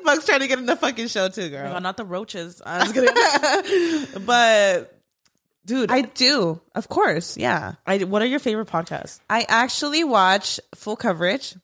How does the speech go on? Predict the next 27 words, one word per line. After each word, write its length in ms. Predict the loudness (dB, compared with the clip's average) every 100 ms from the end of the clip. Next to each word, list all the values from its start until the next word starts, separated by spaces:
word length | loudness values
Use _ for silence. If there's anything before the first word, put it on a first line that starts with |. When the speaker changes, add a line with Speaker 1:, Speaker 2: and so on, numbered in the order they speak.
| _ _ _
Speaker 2:
I 80 | -10
love 240 | -6 -4 2
Speaker 1:
Laura 140 | 4
Speaker 2:
Full 40 | 6
Speaker 1:
and 40 |
Speaker 2:
Coverage. 120 | 4 2
Speaker 1:
Manny. 280 | 2 2
I 80 | 0
was 140 | 0 2
watching 300 | 2 2 -6
them 160 | -6
this 180 | -6 -6
morning. 600 | -4 -2 -2 -4 -6 -10 -12 -16 -6 -2
I 60 |
was 140 | 0 0
like, 120 | 0
"Okay, 420 | -2 -2 0 2
we 100 | 2
got 160 | 2 2
our 80 | 0
first 380 | -2 -2 -4
podcast 460 | -2 -2 0 -2 0
today." 140 | 0
I'm 120 | 0 0
like, 140 | -2
"Let 220 | 0 0
me, 100 | 0